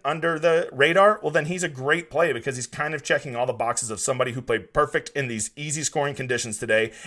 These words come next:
and somebody who's played well at this course before. And, it, you know, like, he kind of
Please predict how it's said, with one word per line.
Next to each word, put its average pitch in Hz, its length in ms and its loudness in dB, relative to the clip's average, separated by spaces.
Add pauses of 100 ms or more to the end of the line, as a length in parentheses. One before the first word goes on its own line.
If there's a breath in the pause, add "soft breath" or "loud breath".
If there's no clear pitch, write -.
and 175 160 0
somebody 170 280 -2
who's 156 180 -4
played 147 240 0
well 135 160 8
at 127 80 -4
this 131 120 -2
course 143 220 0
before. 165 560 2 (920 loud breath)
And, 147 460 -4
it, 165 220 -6
you 165 180 -6
know, 107 240 -4
like, 135 260 2 (320)
he 160 300 -8
kind 165 300 -2
of 147 100 -10